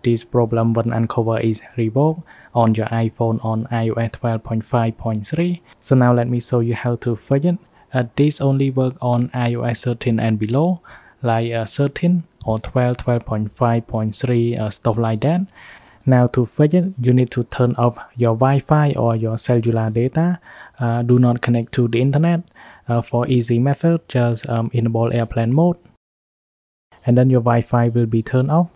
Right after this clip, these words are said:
Now all you have to do, just go ahead and go into setting.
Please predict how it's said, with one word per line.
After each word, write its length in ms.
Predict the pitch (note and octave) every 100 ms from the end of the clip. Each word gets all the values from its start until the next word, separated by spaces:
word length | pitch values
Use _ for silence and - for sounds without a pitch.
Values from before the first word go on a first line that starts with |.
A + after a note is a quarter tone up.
| _ _ - -
Now 240 | B2+ A#2+ A#2
all 180 | B2+
you 120 | C3 B2
have 160 | C#3
to 100 | C3+
do, 160 | D3 E3
just 320 | - C3 -
go 160 | B2+ A#2+
ahead 260 | B2 A#2+
and 160 | A#2+ A#2
go 120 | A#2+
into 340 | A#2 A#2 A#2+
setting. 520 | A2+ - C#3 C3+ F#3+